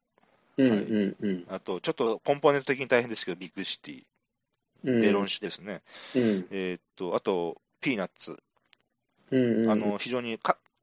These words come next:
Speaker 1: 大人数でも遊べる素晴らしいギャンブルゲームだと思うんで、ピーナッツは。
Speaker 2: うん、うん。
Speaker 1: はい、はい。えーっと、あと、えー、ド-、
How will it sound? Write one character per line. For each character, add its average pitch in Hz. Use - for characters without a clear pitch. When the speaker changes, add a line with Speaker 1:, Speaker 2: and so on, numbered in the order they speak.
Speaker 1:
大 151
人 156
数 131
で 170
も 151
遊 127
べ 160
る 127
素 -
晴 117
ら 113
し 110
い 87
ギ 98
ャ 101
ン 98
ブ 95
ル 104
ゲ 95
ー -
ム 82
だ 76
と -
思 76
う -
ん -
で、 87
ピ 87
ー 82
ナ 78
ッ -
ツ -
は。 -
Speaker 2:
う 285
ん、 240
う -
ん。 220
Speaker 1:
は 214
い、 202
は -
い。 -
え 95
ー 87
っ -
と、 87
あ 139
と、 110
え 95
ー、 -
ド-、 120